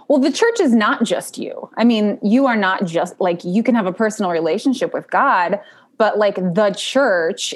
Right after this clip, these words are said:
is two or three at least, you know? Um, and,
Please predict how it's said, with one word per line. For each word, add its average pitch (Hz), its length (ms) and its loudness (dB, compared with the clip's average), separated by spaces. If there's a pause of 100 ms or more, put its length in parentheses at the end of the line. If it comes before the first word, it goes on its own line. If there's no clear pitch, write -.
is 185 600 0 (600)
two 254 140 0
or 208 120 2
three 226 340 0
at - 120 -2
least, - 460 -2
you 208 140 2
know? 185 360 0 (320)
Um, 185 420 2 (100)
and, 202 420 2